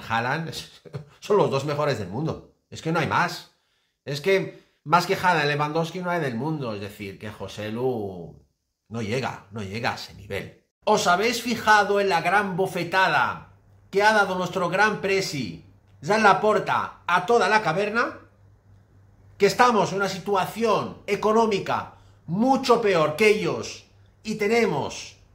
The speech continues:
un equipo mejor que la caverna de aquí a Lima. ¿Os habéis fijado en este bofetón de nuestro gran presi a la caverna mediática?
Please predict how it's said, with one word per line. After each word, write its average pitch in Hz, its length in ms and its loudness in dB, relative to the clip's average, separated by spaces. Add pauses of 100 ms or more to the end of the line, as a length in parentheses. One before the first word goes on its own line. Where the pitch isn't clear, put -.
(360)
un 247 200 2
equipo 233 500 2
mejor 202 400 4
que 220 120 2
la 180 160 4
caverna 196 500 2
de 151 120 -2
aquí 160 220 -2
a 170 80 6
Lima. 220 540 2 (640)
¿Os 175 200 0
habéis 240 260 4
fijado 247 720 2 (1040)
en 214 140 2
este 226 240 6
bofetón 214 880 4 (120)
de 180 100 -8
nuestro 202 360 4
gran 208 280 2
presi 165 640 -2 (600)
a 202 120 4
la 196 140 6
caverna 208 400 4
mediática? 220 880 0